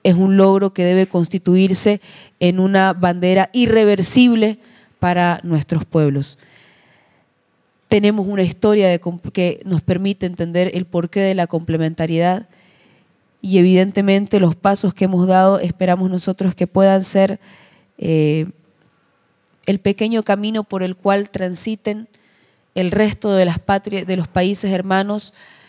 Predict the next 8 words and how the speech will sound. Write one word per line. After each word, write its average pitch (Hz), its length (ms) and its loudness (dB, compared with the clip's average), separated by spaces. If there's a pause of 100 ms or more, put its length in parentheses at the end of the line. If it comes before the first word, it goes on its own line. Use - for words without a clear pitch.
(340)
donde 185 800 0 (160)
las 160 160 -2
mujeres 185 520 0
tengamos 180 400 -4
mejores 190 440 -2
condiciones 170 560 -6
de 160 100 -2
participación, 175 920 -6